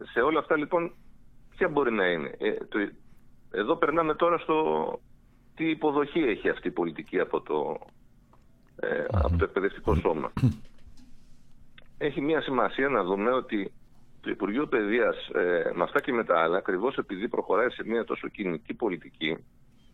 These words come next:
Speaker 1: έχει στρέψει εναντίον του, ε,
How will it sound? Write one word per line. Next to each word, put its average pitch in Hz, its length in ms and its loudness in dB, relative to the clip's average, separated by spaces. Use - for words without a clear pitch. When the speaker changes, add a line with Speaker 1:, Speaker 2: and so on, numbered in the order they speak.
Speaker 1:
έχει 143 280 0
στρέψει 135 480 0
εναντίον 85 640 0
του, 156 260 -4
ε, 98 1040 2